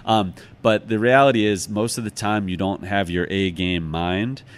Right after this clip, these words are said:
and also, you have to lay a lot of groundwork. So if I didn't have my sharpest mind, I would make sure that I was organizing notes and researching. I would make sure I would edit other things. I always was doing something.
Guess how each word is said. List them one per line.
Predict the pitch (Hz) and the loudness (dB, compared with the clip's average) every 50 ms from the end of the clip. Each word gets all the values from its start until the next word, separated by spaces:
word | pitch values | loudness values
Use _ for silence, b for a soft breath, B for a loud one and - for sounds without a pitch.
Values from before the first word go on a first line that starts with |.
| B B - | B B -4
and | 92 92 90 - | -4 -4 -4 -4
also, | - 95 110 117 - - 120 98 92 | -2 0 0 0 0 0 -2 -2 -2
you | 87 85 98 107 104 104 110 117 | -2 -4 -6 -8 -8 -8 -6 -6
have | 135 139 - | -6 -6 -4
to | - 123 | -4 -2
lay | 113 117 120 | -2 -2 -2
a | 113 101 | -2 -2
lot | 92 90 104 123 127 | -2 -2 -2 -2 -4
of | 110 | -2
groundwork. | 120 113 107 104 95 82 76 - - - - - b b b b b | -2 -2 0 0 -2 -4 -6 -10 -12 -14 -16 -20 b b b b b
So | - - 98 95 95 95 95 90 - | -6 -2 0 2 2 2 0 0 -2
if | 107 104 98 - | -4 -6 -2 -2
I | 101 107 | 0 0
didn't | 117 135 135 120 123 131 | 0 0 -2 -2 -2 -2
have | 135 127 | -2 -2
my | 131 127 | -2 -4
sharpest | 123 - - 127 127 - 139 - - | -4 -2 -2 -2 -2 -2 -4 -6 -4
mind, | 123 123 131 131 131 123 | -2 -2 -2 0 0 0
I | 110 | 0
would | 101 98 98 | -2 -2 -2
make | 107 117 110 | -2 -2 -2
sure | - - - 113 113 113 107 | -4 -4 -4 -2 -2 -2 -2
that | 104 104 | 0 0
I | 107 104 | 0 0
was | 104 101 90 | 0 -2 -4
organizing | - 107 113 107 110 110 113 110 98 104 104 | -4 -4 -4 -2 0 0 0 0 -2 -2 -4
notes | 98 107 110 113 104 - - | -2 -2 -2 -2 -2 -4 -4
and | 107 98 98 98 | -2 -2 0 0
researching. | 104 110 98 - - 104 98 - - 98 87 85 | 0 0 -2 -2 -4 -6 -6 -6 -6 -8 -6 -6
I | 80 80 | -4 -4
would | 85 87 92 | -4 -4 -4
make | 101 104 - | -6 -6 -8
sure | - - - 104 71 | -8 -8 -6 -4 -2
I | 92 101 | 0 -2
would | 101 98 - | -2 -2 -4
edit | - 117 113 113 107 98 | -4 -2 -2 -2 0 0
other | 107 104 101 98 87 | 0 0 0 0 -2
things. | - 95 87 82 78 80 | -4 -6 -8 -8 -6 -4
I | - 95 95 | -4 -2 0
always | 92 131 156 170 156 127 | 0 0 0 0 -2 -2
was | 127 127 107 | -4 -6 -4
doing | - 117 104 101 87 - | -2 -2 -2 -2 -2 -6
something. | - - 78 73 - - 50 - | -10 -12 -14 -14 -16 -18 -20 -20